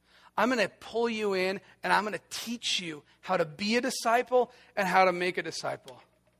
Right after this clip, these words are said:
Uh, we have partnered with an organization in the Middle East, and one of their,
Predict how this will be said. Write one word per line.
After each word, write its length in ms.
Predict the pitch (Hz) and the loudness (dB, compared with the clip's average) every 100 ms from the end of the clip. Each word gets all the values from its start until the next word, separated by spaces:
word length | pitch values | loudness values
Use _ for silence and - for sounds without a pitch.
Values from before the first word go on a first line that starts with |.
| _ _ _ _ _ _ _ _ _ - | _ _ _ _ _ _ _ _ _ -4
Uh, 140 | 190 | -2
we 140 | - 294 | 2 2
have 140 | 254 | 2
partnered 400 | - 233 220 196 | 6 6 6 2
with 180 | 185 180 | 0 -2
an 80 | 185 | 0
organization 840 | 175 165 160 175 165 - 165 151 - | -2 -2 -2 -2 -2 -2 -4 -6 -8
in 120 | 160 | -8
the 80 | 160 | -4
Middle 240 | 160 156 | -2 -2
East, 260 | 151 - - | -4 -8 -12
and 180 | 147 147 | -14 -12
one 180 | 151 190 | -6 -4
of 140 | 196 | 0
their, 320 | 170 165 156 | 2 2 0